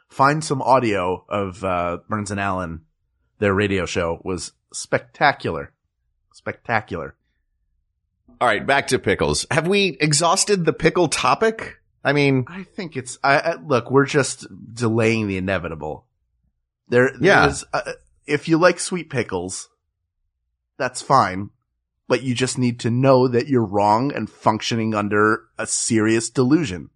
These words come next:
Speaker 1: right?
Speaker 2: Well, I mean, I feel like you just kinda jumped right in to making a decision. You didn't ask me if we were ready to make a decision.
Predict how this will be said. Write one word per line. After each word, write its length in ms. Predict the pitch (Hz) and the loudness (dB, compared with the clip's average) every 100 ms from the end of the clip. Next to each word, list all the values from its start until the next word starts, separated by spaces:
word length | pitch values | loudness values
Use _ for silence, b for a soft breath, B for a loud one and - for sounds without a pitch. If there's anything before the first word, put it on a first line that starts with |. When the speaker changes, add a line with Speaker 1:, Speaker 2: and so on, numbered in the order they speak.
| _ _ _ _ _ | _ _ _ _ _
Speaker 1:
right? 260 | 101 147 262 - - _ _ _ _ _ _ _ _ _ _ - | 2 2 2 -6 -20 _ _ _ _ _ _ _ _ _ _ -2
Speaker 2:
Well, 320 | 175 151 - _ _ _ _ - | 0 0 -2 _ _ _ _ 0
I 100 | 156 | 2
mean, 260 | 143 131 - _ _ _ _ _ _ _ _ _ _ _ - | 2 0 -6 _ _ _ _ _ _ _ _ _ _ _ -2
I 60 | |
feel 180 | 123 185 | 0 2
like 140 | 185 143 | 2 2
you 120 | 143 | 2
just 220 | 123 - | 2 2
kinda 560 | 131 127 104 87 78 73 _ _ _ _ _ - | 2 2 4 4 2 -4 _ _ _ _ _ -8
jumped 380 | 78 123 117 - | 0 2 2 2
right 240 | 95 87 | 4 4
in 540 | 92 131 90 80 87 - _ _ - | 4 2 2 2 -2 -6 _ _ -2
to 460 | 104 90 82 67 - | 2 4 4 0 -2
making 340 | 98 87 87 | 0 2 2
a 80 | 80 | 4
decision. 560 | 76 78 104 110 87 78 | 4 2 2 2 2 2
You 100 | 117 | 2
didn't 240 | 113 82 B B B 101 | 2 0 B B B 2
ask 280 | 101 - | 2 2
me 120 | 101 90 | 2 2
if 100 | 92 | 4
we 120 | 92 | 2
were 80 | 87 | 4
ready 220 | 95 95 | 4 4
to 80 | 85 | 4
make 200 | 87 90 | 4 2
a 40 | |
decision. 480 | 82 - 101 98 | 2 2 2 2